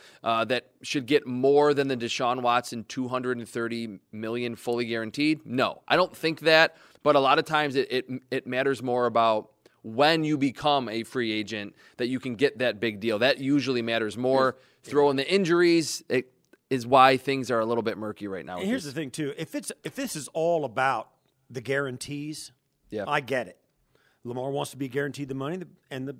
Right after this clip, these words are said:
Speaker 2: Baltimore Ravens said, "No way."
Speaker 1: Mm-hmm.
Speaker 2: I get that. That's, if you're not gonna sign a deal, if it's not hundred percent guaranteed, you don't wanna sign it, don't sign it. But if that's the, the get, if that's the, the gist of it, okay, I get that. But if it's about,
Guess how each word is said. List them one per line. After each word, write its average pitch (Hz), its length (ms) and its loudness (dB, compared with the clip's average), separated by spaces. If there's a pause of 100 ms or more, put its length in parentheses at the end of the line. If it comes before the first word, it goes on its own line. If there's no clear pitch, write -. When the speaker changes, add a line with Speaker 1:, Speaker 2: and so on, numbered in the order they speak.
Speaker 2:
Baltimore 135 380 -8
Ravens 139 260 -8
said, 151 160 -6
"No 151 120 -6
way." - 280 -10 (240)
Speaker 1:
Mm-hmm. 104 220 -12 (640)
Speaker 2:
I 151 120 0
get 165 320 -4
that. 107 220 -8
That's, 135 240 -6 (360)
if 135 160 -8
you're 147 60 -6
not 151 140 -4
gonna 165 220 -6
sign 165 300 -4
a 160 60 -6
deal, 165 180 -2
if - 140 -12
it's 135 200 -14
not 160 220 -4
hundred 160 220 -6
percent 165 260 -10
guaranteed, 156 420 -8
you 151 80 -8
don't 156 140 -6
wanna 151 160 -8
sign 160 280 -6
it, 202 120 -8 (240)
don't 156 200 -8
sign 190 300 -6
it. - 80 -12 (100)
But 143 120 -2
if 131 100 -10
that's 180 240 -4
the, 139 260 -18
the 127 80 -16
get, 160 360 -8
if 127 100 -16
that's 175 220 -8
the, 117 140 -12 (1000)
the 127 180 -10 (280)
gist - 340 -4
of 123 100 -4
it, 131 160 -8 (180)
okay, 139 380 -6
I 135 80 -2
get 143 300 -6
that. 90 220 -14 (640)
But 160 120 0
if 170 120 -6
it's 156 140 -8
about, 143 340 -4